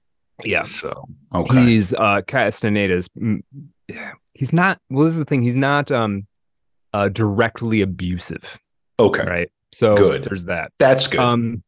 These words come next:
Speaker 1: yeah.
Speaker 2: And hey, look, good for you. By the way, you wanna have an unconventional family arrangement. I think,
Speaker 1: Yeah.
Speaker 2: I think we're entitled to kind of step back a little and say,
Speaker 1: Sure.
Speaker 2: "That's, that's interesting."
Speaker 1: Sure.
Speaker 2: But also,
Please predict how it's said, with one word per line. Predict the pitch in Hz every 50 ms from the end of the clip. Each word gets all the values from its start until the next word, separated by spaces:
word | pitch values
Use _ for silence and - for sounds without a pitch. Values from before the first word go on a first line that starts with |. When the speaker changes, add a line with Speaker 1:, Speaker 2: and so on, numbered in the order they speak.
| _ -
Speaker 1:
yeah. | 127 113 98 226
Speaker 2:
And | 240 226
hey, | 240 277 285 196
look, | 175 208 240 254 202 - - 135 -
good | - 214 233 226
for | - 262 247
you. | 233 226 156 113
By | 98 135 135 160 180
the | 208 180
way, | 147 151 165 175 117 90 90 90 - -
you | 123 147 175
wanna | 180 190 190 165
have | 175 165 151 147 143
an | 147 143 143 143 139 135
unconventional | 135 143 143 135 143 143 127 131 131 131 131 113 117 107
family | - - 110 123 143 151 151 123 98
arrangement. | 87 85 82 82 80 80 78 78 82 82 85 - - _ _ _ _ _ _ _ _ _ _ _ - - - -
I | - 220
think, | 269 269 -
Speaker 1:
Yeah. | 156 -
Speaker 2:
I | 240
think | 247 269 220
we're | 226 202 180
entitled | 156 143 139 165 147 139 135 131 117 110
to | - - 117
kind | 110 - - 120 110 104
of | 95 90 87 - - _ _ _ _ -
step | - - - - - 123 104 - -
back | - 90 82 98 135 180 -
a | 160
little | 113 90 90 90 98 113 139 139 139 - -
and | 120 113 -
say, | - - 107 95 92
Speaker 1:
Sure. | - 117 90
Speaker 2:
"That's, | 80 80 85 82 85 90 101 139 135 - - - - - - _ _ _ _ _ _ _
that's | 113 101 90 98 87 92 95 - - - - - - - -
interesting." | 151 135 110 - - 107 101 - - - - 110 101 107 139 147 - - _ _ _ _ _ _
Speaker 1:
Sure. | - - 226
Speaker 2:
But | 226
also, | 226 220 226 247 233 233 226